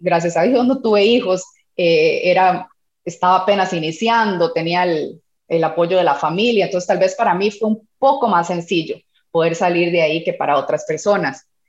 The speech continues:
Y también, eh, em, personalmente, em, y gracias a, a Beatriz Rojas, ella me llevó a un grupo de, de oración que también me ayudó muchísimo.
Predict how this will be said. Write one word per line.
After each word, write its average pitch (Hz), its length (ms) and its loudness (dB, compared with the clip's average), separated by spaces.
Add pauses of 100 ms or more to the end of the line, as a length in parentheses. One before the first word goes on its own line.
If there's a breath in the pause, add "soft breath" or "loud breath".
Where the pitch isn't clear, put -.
(160)
Y 220 180 -2
también, 277 760 2
eh, 170 440 2 (420)
em, 170 580 -2 (100)
personalmente, 214 1160 0 (380)
em, 165 560 0 (500)
y 175 200 -2
gracias 185 420 0
a, 170 320 0
a 175 140 2
Beatriz 202 800 0
Rojas, 240 500 0
ella 196 220 0
me 185 100 0
llevó 160 160 2
a 165 80 0
un 185 60 -4
grupo 202 280 -2
de, 170 240 0
de 165 80 -2
oración 220 600 0
que 151 80 -2
también 160 320 -6
me 185 80 -4
ayudó 175 240 -2
muchísimo. 240 840 -4